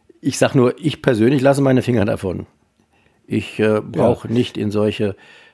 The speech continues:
Speaker 1: ähm, vermeintlichen Raketen, die möglicherweise auch erstmal abgehen, äh, wie ein Zäpfchen. Ich brauche mein Geld da nicht rein investieren, aber es machen viele andere und deswegen sage ich, okay, macht es ruhig <laughs> und schaut dann mal am Ende, was bei rauskommt. Aber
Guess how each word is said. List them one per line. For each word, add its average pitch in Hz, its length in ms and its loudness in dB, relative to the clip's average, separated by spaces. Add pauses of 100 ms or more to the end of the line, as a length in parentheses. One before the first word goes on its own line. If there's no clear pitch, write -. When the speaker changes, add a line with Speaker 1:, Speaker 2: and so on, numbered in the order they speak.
(160)
Speaker 1:
ähm, 98 640 -4
vermeintlichen 104 600 -4
Raketen, 107 760 -2
die 123 140 0
möglicherweise 117 680 4
auch 117 60 2
erstmal 101 300 -2
abgehen, 98 440 -4 (360)
äh, 87 560 -4
wie 95 80 -8
ein 92 80 -10
Zäpfchen. 104 400 -6 (260)
Ich - 140 -14
brauche 107 300 0
mein 101 160 -2
Geld 101 180 -4
da 101 80 -4
nicht 104 220 -8
rein 107 180 -4
investieren, 120 580 -2 (100)
aber 135 400 4
es 139 140 -6
machen 123 220 0
viele 117 260 -4
andere 101 320 -2 (100)
und - 360 -8
deswegen 101 420 -6 (380)
sage 90 380 -6
ich, - 120 -10
okay, 92 400 -8
macht 110 280 -4
es 92 100 -6
ruhig 120 480 0
<laughs> - 40 -12
und - 80 0
schaut - 300 -4
dann 127 60 0
mal 92 160 -2
am 98 100 -6
Ende, 98 160 -10
was 98 140 -10
bei 101 100 -8
rauskommt. 110 380 -4
Aber 135 280 2